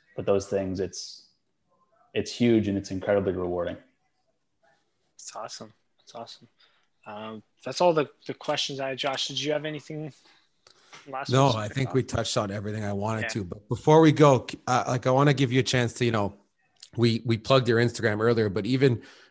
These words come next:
Speaker 3: go a step further. Like, if anyone listens to this and, you know, wants to, th-, says, "My son or, "Myself," you know, I'm interested in get-, you know, reaching out and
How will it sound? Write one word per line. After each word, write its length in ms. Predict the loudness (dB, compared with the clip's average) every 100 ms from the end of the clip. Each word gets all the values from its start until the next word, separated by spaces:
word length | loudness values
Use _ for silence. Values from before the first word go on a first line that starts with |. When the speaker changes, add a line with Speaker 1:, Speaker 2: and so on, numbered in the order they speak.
| _
Speaker 3:
go 140 | 4
a 40 | 6
step 240 | 4 0
further. 240 | 2 4
Like, 140 | 4 0
if 100 | 0
anyone 300 | 2 4 4
listens 340 | 2 0 -4 -4
to 100 | -2
this 240 | -2 -2
and, 160 | -4 -4
you 60 |
know, 120 | -4
wants 300 | -2 -2 -2 -4
to, 300 | -12 -16 -6
th-, 180 | -6
says, 300 | -4 -4 -6
"My 240 | -8 -4 0
son 440 | 2 4 4 4
or, 220 | 0 -2 -6 -10
"Myself," 500 | -6 -2 2 2 0
you 60 |
know, 260 | -4 -4 -6 -10 _ _ -6
I'm 140 | 0
interested 340 | 2 2 2 2
in 120 | 2
get-, 180 | 0 0
you 180 | -4
know, 200 | -2 -4 -6
reaching 400 | 0 0 2 0
out 260 | 2 2
and 220 | 0 -6